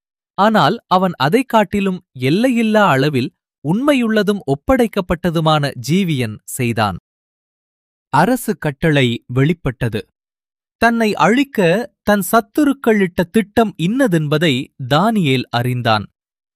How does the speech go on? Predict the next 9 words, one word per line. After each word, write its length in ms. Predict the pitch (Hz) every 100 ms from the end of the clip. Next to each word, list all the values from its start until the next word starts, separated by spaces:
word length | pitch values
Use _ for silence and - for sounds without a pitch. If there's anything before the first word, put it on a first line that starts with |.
| _
ஆனால் 480 | - 123 147 135 120 - _ _ _
தன் 200 | - 202
ஜீவியத்தின் 800 | 160 226 294 269 247 - 220 196
எச்சிறிய 600 | 175 202 - 302 277 247
அம்சத்தையும் 680 | 185 208 - 196 190 175 165 -
அவன் 300 | 139 143 135
மாற்றவில்லை. 640 | 131 147 - 117 113 107 101 _ _ _ _ _ _
மிக 300 | - 127 127
அமைதியுடன் 600 | 113 135 160 170 165 190